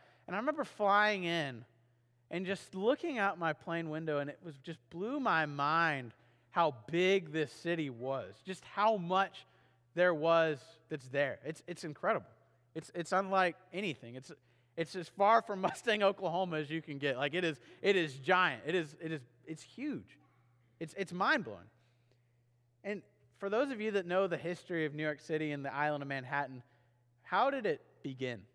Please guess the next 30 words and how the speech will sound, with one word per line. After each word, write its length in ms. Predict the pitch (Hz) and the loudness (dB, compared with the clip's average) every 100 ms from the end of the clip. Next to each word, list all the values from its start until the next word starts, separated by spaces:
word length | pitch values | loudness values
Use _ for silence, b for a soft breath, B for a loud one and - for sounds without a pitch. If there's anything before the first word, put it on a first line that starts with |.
| _ _ _ _ _ _ _ _ | _ _ _ _ _ _ _ _
Does 140 | 147 151 | -8 -4
anybody 420 | 185 185 170 151 | -2 2 2 2
know? 200 | 139 131 | -2 -2
It, 200 | 135 147 | -4 -4
it 180 | 185 196 | -8 -8
began 380 | 190 165 226 233 | -8 0 2 4
as 100 | 190 | 2
a 100 | 147 - | -2 -8
trading 400 | - 220 285 165 | -4 0 0 -2
post. 440 | 110 110 87 - _ _ _ _ _ _ _ _ | -8 -16 -18 -20 _ _ _ _ _ _ _ _
This 200 | 170 160 | -10 -8
tiny 480 | - 190 220 233 240 | -10 -4 -2 -2 -2
little 220 | 214 202 | 0 -2
trading 420 | 180 202 185 143 117 | -4 -2 0 -2 -8
post 280 | - - _ _ b b b b b | -20 -20 _ _ b b b b b
where 140 | 151 151 | -6 -4
these 200 | 147 - - | -4 -6 -6
Frenchmen 540 | 196 - 185 180 175 | -6 -4 -4 -2 -2
and 80 | 160 | -2
these 140 | 135 | -6
Englishmen 600 | 135 160 156 151 156 147 143 | -6 -4 -4 -6 -6 -6 -6
come 240 | 156 156 | -8 -4
to 100 | 156 | -4
trade 340 | - 156 147 139 165 | -2 -2 -2 -4 -4
furs. 440 | 165 165 151 - b b b | 0 0 -2 -8 b b b
And 120 | 151 - | -14 -2
four 200 | 202 220 | 4 4
hundred 300 | 220 196 190 | 4 0 -2
years 280 | 180 185 160 | 0 0 0
later, 440 | 175 185 180 156 | 2 2 2 0